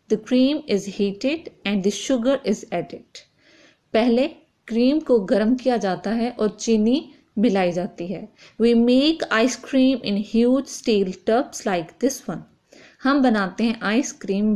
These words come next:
बड़े स्टील के टब्स में, बिल्कुल इस जैसे।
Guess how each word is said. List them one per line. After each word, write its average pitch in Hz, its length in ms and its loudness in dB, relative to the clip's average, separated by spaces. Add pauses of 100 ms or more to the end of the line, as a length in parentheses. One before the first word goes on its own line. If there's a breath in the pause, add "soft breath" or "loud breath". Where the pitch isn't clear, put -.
बड़े 226 320 4
स्टील 202 440 -2
के 196 180 0 (160)
टब्स - 340 -4
में, 190 320 -6 (360 loud breath)
बिल्कुल 233 560 0
इस 247 220 -2
जैसे। - 400 -6